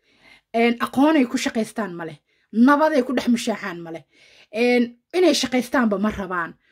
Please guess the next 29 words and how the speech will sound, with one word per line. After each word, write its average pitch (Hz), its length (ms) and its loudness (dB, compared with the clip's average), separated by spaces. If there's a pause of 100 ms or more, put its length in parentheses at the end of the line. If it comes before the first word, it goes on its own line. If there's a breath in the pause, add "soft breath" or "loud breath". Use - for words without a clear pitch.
(120)
Waxay 349 220 -2
ka 330 100 -2
shaqeeyaanna 240 560 2
wax 240 140 0
u 254 60 2
sheegay 196 360 -2
ma 180 160 -10
leh. 156 100 -14 (320 loud breath)
Ayaga 277 360 2 (100)
dhanba 311 260 2 (260)
gacan 233 260 2
hoorsi 214 420 0
ay 156 60 -8
noqdeen. 160 340 -18 (640)
Gacan 226 220 0
hoorsi. 220 540 -2
Dibadda 233 320 4
wax 233 160 0
laga 208 200 -2
soo 208 120 -4
diray 190 180 -10
iska - 160 -16
jecel 170 240 -14
yihiin. 170 180 -18 (920)
Hadday 220 320 4
lacagtaas 202 500 -6
waayaan, 170 460 -10 (260)
inkaaraa 214 460 -6
dhacayso. - 340 -16